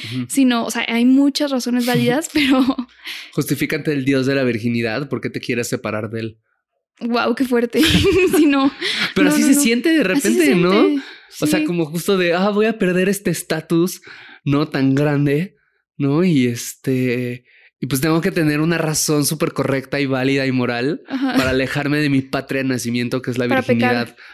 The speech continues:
Speaker 1: Ajá.
Speaker 2: Y pues no, la neta hay muchas razones que son válidas, pero también, por ejemplo, preguntarte, eh, si no lo estás haciendo por presión,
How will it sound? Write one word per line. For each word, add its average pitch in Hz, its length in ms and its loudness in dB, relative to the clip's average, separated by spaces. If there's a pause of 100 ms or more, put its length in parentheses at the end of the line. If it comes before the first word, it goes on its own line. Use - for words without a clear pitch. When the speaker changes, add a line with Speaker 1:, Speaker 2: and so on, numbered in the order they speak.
(100)
Speaker 1:
Ajá. 135 480 -6
Speaker 2:
Y 277 80 -6
pues 294 160 -6
no, 370 300 -2 (100)
la 285 100 -2
neta 285 180 -2
hay 339 80 -2
muchas 330 220 -2
razones 254 380 -2
que 240 100 -12
son 233 140 2
válidas, 233 500 -2 (520)
pero 254 180 0
también, 262 240 2
por 269 100 -2
ejemplo, 233 540 -2 (100)
preguntarte, 240 920 0 (240)
eh, 226 320 0
si 233 400 2
no 240 140 2
lo 247 60 2
estás 247 200 2
haciendo 240 560 0
por 214 560 -2
presión, 240 720 -2